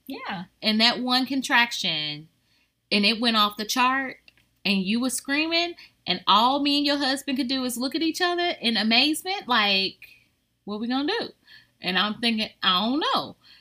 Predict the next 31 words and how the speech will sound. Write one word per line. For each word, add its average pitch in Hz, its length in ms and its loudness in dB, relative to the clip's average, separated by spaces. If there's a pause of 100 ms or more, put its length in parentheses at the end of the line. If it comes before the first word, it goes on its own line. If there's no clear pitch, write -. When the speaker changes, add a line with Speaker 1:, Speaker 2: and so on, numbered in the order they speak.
(140)
Speaker 2:
And 214 140 -2
he 269 100 4
was 240 200 -2
like, 160 560 0
"I 160 180 -6
don't 208 120 -2
know 277 180 2
either." 359 360 0
We 285 100 6
wasn't 349 280 6
talking, 285 420 4
but 202 140 -4
we 269 100 2
was, 240 260 -2
like, 202 260 0
vibing, 269 460 6
like, 190 240 4
Speaker 1:
Communicate, 156 260 -4
yeah. 151 300 -8 (220)
Speaker 2:
what 233 120 -2
Speaker 1:
With - 160 -4
your 151 100 -2
eyes. 156 500 -2 (100)
Speaker 2:
Right. 339 380 8
We 359 100 8
were 403 120 8
Speaker 1:
<laughs> - 0 -
Speaker 2:
scared 339 420 8
to - 100 -2
death. 226 500 8
<laughs> - 640 8